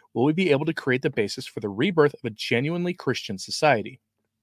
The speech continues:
Without workers, you know well, the vineyard of the Lord bears no fruit. By now you will have learned of the unilateral decision of the nuns of Pienza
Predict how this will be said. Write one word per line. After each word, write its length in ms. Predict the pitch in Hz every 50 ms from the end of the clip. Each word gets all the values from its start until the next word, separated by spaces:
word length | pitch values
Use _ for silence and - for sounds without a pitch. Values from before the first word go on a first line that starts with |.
| _ _ _ _ _ _ _ _ - - - _ _ -
Without 200 | 123 127 120 123
workers, 380 | 123 131 160 156 - 151 - -
you 80 | 107
know 220 | 104 98 101 98 95
well, 420 | 95 92 120 143 139 113 113 123
the 80 | 123 117
vineyard 360 | 110 117 123 131 131 131 143
of 100 | - -
the 80 | 147 151
Lord 300 | 127 107 98 101 95 - _
bears 220 | - 98 95 92 110
no 140 | 107 95 92
fruit. 380 | - - 151 120 95 - - - _ _ _ _ _ - - - - - - - _ _
By 120 | 110 107
now 220 | 107 120 131 160
you 120 | 175 175 170
will 140 | 175 180 175
have 100 | 165 151
learned 200 | 147 147 147 151
of 80 | 143 135
the 80 | 127
unilateral 640 | 120 131 139 143 127 113 110 123 139 156 160 165 160
decision 420 | 147 151 - - - 131 123 131
of 80 | 131 131
the 80 | 139 127
nuns 240 | 113 110 107 104
of 140 | 110 - -
Pienza 500 | - - 147 147 151 139 113 107 101 87